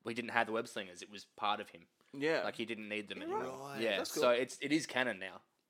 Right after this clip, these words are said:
Speaker 2: Oh, really?
Speaker 1: It wasn't at the time, but n-, it has been.
Speaker 2: Oh, cool.
Speaker 1: Yeah.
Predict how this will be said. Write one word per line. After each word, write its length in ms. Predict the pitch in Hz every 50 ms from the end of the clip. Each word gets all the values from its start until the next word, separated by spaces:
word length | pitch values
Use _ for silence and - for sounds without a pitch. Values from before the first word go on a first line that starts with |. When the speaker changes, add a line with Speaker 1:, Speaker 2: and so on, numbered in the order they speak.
| _ _ -
Speaker 2:
Oh, 100 | 190 190
really? 300 | 165 156 185 220 247 - 196
Speaker 1:
It 40 | 180
wasn't 280 | 156 156 - - 117
at 60 | 107
the 40 | -
time, 300 | 147 147 135 113 104 104 101
but 120 | 110 101 -
n-, 60 | 110
it 160 | 110 104 113 104
has 200 | 120 117 107 101
been. 280 | 101 110 98 101 98 -
Speaker 2:
Oh, 320 | 151 160 165 175 170 165 -
cool. 200 | - - 170 170 107
Speaker 1:
Yeah. 180 | 110 104 170